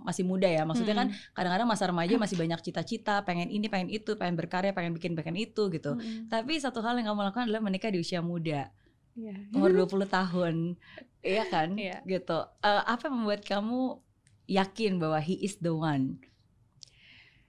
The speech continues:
Speaker 2: Sebenarnya waktu itu nggak yakin sih.
Speaker 1: <laughs>
Speaker 2: Sebenarnya, ya maksudnya kalau jujur ya, dan aku udah pernah ngomong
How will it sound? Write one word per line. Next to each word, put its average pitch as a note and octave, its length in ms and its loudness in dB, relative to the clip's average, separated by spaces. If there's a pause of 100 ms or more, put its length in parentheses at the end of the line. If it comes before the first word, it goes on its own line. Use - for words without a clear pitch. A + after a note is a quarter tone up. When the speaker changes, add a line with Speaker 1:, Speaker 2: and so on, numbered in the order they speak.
(560)
Speaker 2:
Sebenarnya C4 300 -8
waktu C#4 140 -10
itu - 80 -8
nggak A#3 200 0
yakin G#3 260 -2
sih. G#3 160 0
Speaker 1:
<laughs> B3+ 580 2
Speaker 2:
Sebenarnya, C4 360 4
ya D4 120 10
maksudnya D4+ 260 4
kalau D#4+ 200 10 (360)
jujur C#4 380 6
ya, C4 400 10 (120)
dan C4+ 180 4
aku C#4 180 6
udah D4+ 120 4
pernah A#3+ 240 4
ngomong A#3 300 2